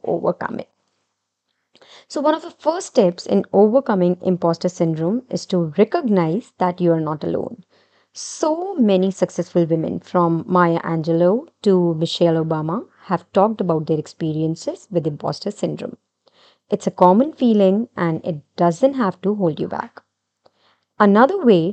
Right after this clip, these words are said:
to overcome imposter syndrome is to acknowledge your achievements. Take a moment to reflect on all the things you have accomplished, both big and small. Write them down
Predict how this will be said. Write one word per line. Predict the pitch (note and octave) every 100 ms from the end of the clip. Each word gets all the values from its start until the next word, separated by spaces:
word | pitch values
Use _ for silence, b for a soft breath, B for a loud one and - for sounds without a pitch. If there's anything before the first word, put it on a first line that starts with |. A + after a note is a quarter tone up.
| -
to | G#3
overcome | - F3 F3+ F3+ D#3+
imposter | F3 - D#3 -
syndrome | E3 - D#3 D3+ G3 F4 -
is | F3 -
to | - E3
acknowledge | F3+ - F3 E3 E3 G3 D#4+ - F3+
your | D#3 F3 G3
achievements. | - G3 F3 - - - - - _ _ _ _ _ _
Take | F#3+ F3 E3+
a |
moment | E3 E3+ A3 B3
to | C#4+
reflect | C4 - G3 D#3+ - -
on | F3 D#3 - -
all | G3+ B3+ C#4
the | E4+
things | - F3+ F3 E3+
you | F#3
have | E3
accomplished, | E3 - F3+ - F3 B3 - _ _ _ -
both | D#3+ - _
big | G#3+ F4+ - _ _ _ -
and | F3+ A3+
small. | - - C2+ - b b b b _ _ -
Write | F3 F3+ A3+ A#3+
them | D4+ B3
down | F#3+ F3 F3